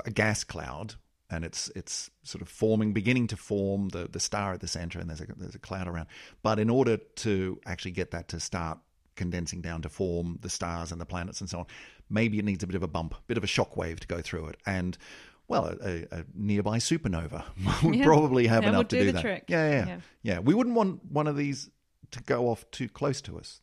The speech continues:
Speaker 2: No.
Speaker 1: though.
Speaker 2: No.
Speaker 1: No. Yeah.
Speaker 2: But there's, there's no, um, very, very close stars that we think are gonna go supernova.
Speaker 1: Good.
Speaker 2: We, we're okay for now.
Speaker 1: Okay. All right.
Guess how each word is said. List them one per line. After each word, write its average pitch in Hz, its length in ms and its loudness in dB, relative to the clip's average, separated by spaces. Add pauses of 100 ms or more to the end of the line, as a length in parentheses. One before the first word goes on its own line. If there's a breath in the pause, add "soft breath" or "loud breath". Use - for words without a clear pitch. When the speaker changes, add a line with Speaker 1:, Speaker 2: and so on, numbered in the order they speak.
Speaker 2:
No. 220 120 -2
Speaker 1:
though. - 260 -10 (260)
Speaker 2:
No. 170 80 -8
Speaker 1:
No. 87 160 -8 (720 loud breath)
Yeah. 98 140 -10 (200)
Speaker 2:
But 160 140 -6
there's, 208 240 -2
there's 208 200 -2
no, 202 360 0 (220)
um, 165 380 -10
very, 185 220 0
very 165 180 -6
close 156 240 -8
stars 143 300 -10
that - 140 -14
we 151 80 -10
think 151 240 -14
are - 20 -16
gonna 156 220 -16
go - 120 -18
supernova. - 640 -16 (280 soft breath)
Speaker 1:
Good. - 200 -12
Speaker 2:
We, 214 80 -6
we're 277 260 -8
okay - 220 -16
for - 120 -20
now. 107 60 0
Speaker 1:
Okay. - 300 -6
All 92 120 -4
right. 90 160 -8